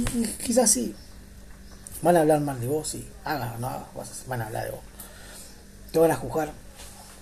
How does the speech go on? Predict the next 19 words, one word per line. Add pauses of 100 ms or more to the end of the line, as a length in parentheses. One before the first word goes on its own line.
(300)
Sí, (240)
también. (2500)
Pero
cuando
entiendes
la
vida
de
sustitución, (720)
empiezas
a
vivir
la
vida
de
Cristo
en
tu
vida,